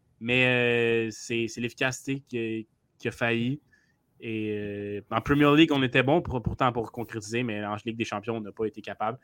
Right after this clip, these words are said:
Et c'est une autre finale qui finit un à zéro. Euh, on s'ennuie un peu, il faut le dire, là, des quatre à un en deux mille dix-sept ou, euh, des matchs qui allaient en prolongation, notamment en deux mille treize, euh, Chelsea-Bayern, euh, des grands matchs de soccer en Ligue des Champions, ou, euh,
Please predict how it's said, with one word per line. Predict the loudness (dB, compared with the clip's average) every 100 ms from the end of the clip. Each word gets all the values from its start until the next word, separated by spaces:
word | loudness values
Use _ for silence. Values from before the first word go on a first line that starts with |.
| _ -4
Et | -4
c'est | -2 2
une | 6
autre | 6
finale | 4 6 6
qui | 4 -10
finit | -4 0
un | 2
à | 0
zéro. | -2 0 2 2
Euh, | -2 -8 _ _ -4
on | -2
s'ennuie | 6 6 8
un | 6
peu, | 6 4 4
il | 2
faut | 0
le | 0
dire, | 0 0
là, | 0
des | 0 -2
quatre | 0 0 0
à | -2
un | 2 2 2 0
en |
deux | -2
mille | -2 -4
dix-sept | -6 -10 -2 -2 0 -4
ou, | -4
euh, | -2 -6 -8 _ _ _ _
des | -2 0
matchs | 6 6 6
qui | 0
allaient | 2
en | 2
prolongation, | 2 0 0 0 -2 -6 -4
notamment | -4 -4 -2 0 0
en |
deux | 0
mille | -2 -2 -4
treize, | 2 2 2 0 -4
euh, | -2 -2 -4
Chelsea-Bayern, | -6 -6 -6 -8 -4 -2 0 2 2 -2
euh, | -6 -10 _ _ _ _ _
des | -4
grands | 2 8 10
matchs | 10 8
de | 4
soccer | 2 2 4
en | 6 6
Ligue | 4 0 0
des | 0 0
Champions, | -2 -4 0 0 0 -2 _ _ 0
ou, | 6
euh, | 8 8 6 2